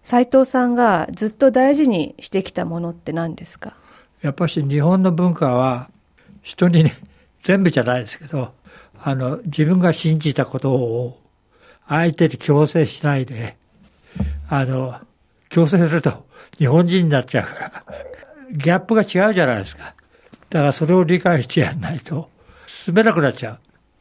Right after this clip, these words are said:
Speaker 2: う。
Speaker 1: うん。
Speaker 2: だから、そうなると、やっぱし、いざこざが絶えないから、
Speaker 1: うん。
Speaker 2: やっぱりそれを、あの、今のうちから、今の若い人、そういう人を教えないと、日本行っても、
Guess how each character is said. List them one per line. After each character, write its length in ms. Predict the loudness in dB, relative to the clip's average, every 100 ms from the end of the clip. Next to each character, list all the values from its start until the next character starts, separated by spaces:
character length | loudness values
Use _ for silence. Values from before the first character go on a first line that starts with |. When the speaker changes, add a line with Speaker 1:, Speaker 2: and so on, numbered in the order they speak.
| _ _ _ _ _
Speaker 2:
う。 60 | -4
Speaker 1:
う 20 |
ん。 420 | -4 -4 -4 -2
Speaker 2:
だ 100 | 0
か 60 | 0 -2
ら、 60 | -6
そ 180 | -2 0
う 60 |
な 120 | 2 0
る 80 |
と、 120 | 0 -4
や 120 | -4
っ 40 |
ぱ 140 | -6 -10
し、 180 | -12 _ _ _ _
い 80 | -2
ざ 180 | 0 0
こ 100 | -2
ざ 100 | -2
が 180 | -2 -4
絶 140 | -8 -8
え 140 | -8
な 160 | -8 -12
い 40 |
か 160 | -14 -14
ら、 200 | -14 -16 _ _
Speaker 1:
う 40 |
ん。 240 | -4 -4 -4
Speaker 2:
や 80 | -6
っ 40 |
ぱ 80 | -6
り 40 |
そ 180 | -6 -4
れ 140 | 2 4
を、 380 | 4 2 -2 _ _ _ _ _ -12
あ 220 | -10 -8 -8
の、 260 | -10 -8
今 380 | -6 0 4 6
の 100 | 6
う 80 | 2
ち 140 | 0
か 140 | -2 0
ら、 340 | -2 -4 -10 _ _ _
今 220 | -2 -2
の 140 | -2 -4
若 300 | -2 0 0
い 40 |
人、 400 | -2 -8 -8 -8 _ -20 _ _
そ 160 | -4 0
う 20 |
い 20 |
う 20 | 0
人 240 | -2 -2
を 280 | -2 -6 -14 _ _ _ _ _ _ _ -6
教 180 | 0 2
え 100 | 4
な 160 | 4 2
い 60 |
と、 340 | 2 -2 -2 -6 _ _ _ _ _ _
日 100 | 0
本 240 | 4 4
行 80 | 2
っ 40 | 0
て 200 | 0 0
も、 400 | 0 -2 -6